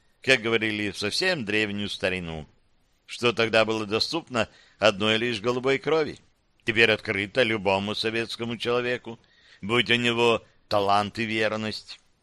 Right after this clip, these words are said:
"Иди к нам, ты нам подходишь. И я надеюсь, перерождение людей дела в закосневшую наследственную аристократию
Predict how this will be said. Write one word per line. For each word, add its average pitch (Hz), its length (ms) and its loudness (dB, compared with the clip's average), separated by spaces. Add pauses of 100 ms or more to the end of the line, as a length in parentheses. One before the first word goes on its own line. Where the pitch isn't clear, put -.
(540)
"Иди 120 320 2
к 156 140 -4
нам, 165 360 2 (320)
ты 113 160 2
нам 120 220 4
подходишь. 123 720 -4 (580)
И 139 80 -2
я 147 180 6
надеюсь, 139 540 0
перерождение 120 1080 0
людей 113 480 -6
дела 101 540 0 (200)
в 90 100 -12
закосневшую 101 1080 -2
наследственную 98 800 -2
аристократию 98 880 -2